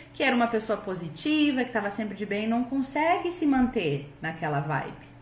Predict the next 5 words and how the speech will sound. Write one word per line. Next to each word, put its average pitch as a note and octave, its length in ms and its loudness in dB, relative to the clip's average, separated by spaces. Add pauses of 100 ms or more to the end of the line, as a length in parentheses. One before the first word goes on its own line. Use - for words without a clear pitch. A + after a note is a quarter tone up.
(440)
né? F#3+ 200 0
Então, B3 360 2 (120)
vigie A#3 720 2
os D#3 100 -6
pensamentos. C#3+ 920 -6